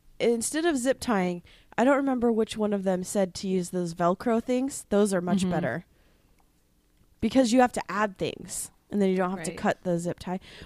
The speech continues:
Speaker 1: But, um, I did this because I also like to bundle and hate cords everywhere. So I, when I first got my place,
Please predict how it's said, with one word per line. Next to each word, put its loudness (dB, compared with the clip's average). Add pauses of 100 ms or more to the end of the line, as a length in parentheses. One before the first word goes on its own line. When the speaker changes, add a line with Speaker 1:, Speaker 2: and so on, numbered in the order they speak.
(120)
Speaker 1:
But, 2
um, -2 (420)
I 2
did 0
this 2
because -2
I 2
also 2
like -2
to -4
bundle 2
and -4
hate -4
cords -2
everywhere. -2
So 2 (320)
I, 2 (300)
when -2
I -4
first -4
got 0
my -4
place, 0